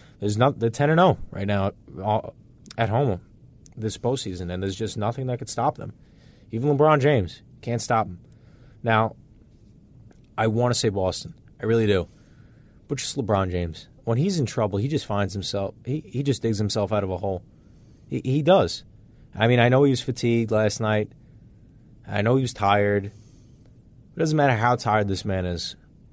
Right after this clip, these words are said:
If he needs to win, he's gonna do it.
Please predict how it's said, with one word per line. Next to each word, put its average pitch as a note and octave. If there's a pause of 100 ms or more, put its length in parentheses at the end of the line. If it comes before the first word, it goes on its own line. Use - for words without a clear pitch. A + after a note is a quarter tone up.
(200)
If -
he E3+
needs D3
to A2
win, G#2 (640)
he's A#2
gonna C#3
do F#2
it. E2+